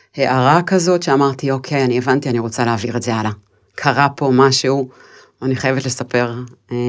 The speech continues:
וזה התחיל מלהגיד לחברים, "תקשיבו, אני עושה סדנה בסלון, ת-, ת-, תבואו, מה לומדים?" לא יודעת,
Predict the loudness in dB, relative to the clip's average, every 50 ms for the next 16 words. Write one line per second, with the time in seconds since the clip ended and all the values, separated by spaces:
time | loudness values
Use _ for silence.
0 | -2 -2 -2 -2 -2 -4 -4 -6 -8 -10 _ _ -20 -20 -20 -20 -20 _ _ _
1 | -2 4 4 4 4 6 4 4 6 8 8 8 8 6 6 6 6 6 4 4
2 | 2 0 0 0 4 6 6 6 6 2 0 0 2 2 2 2 0 0 0 -2
3 | -2 -2 -2 0 2 2 4 4 2 2 0 -2 0 2 2 2 0 0 0 0
4 | -2 -2 -2 -4 -4 -4 -4 -2 0 4 4 6 6 6 6 4 4 4 6 6
5 | 6 6 8 8 8 8 8 6 6 4 4 0 -2 -8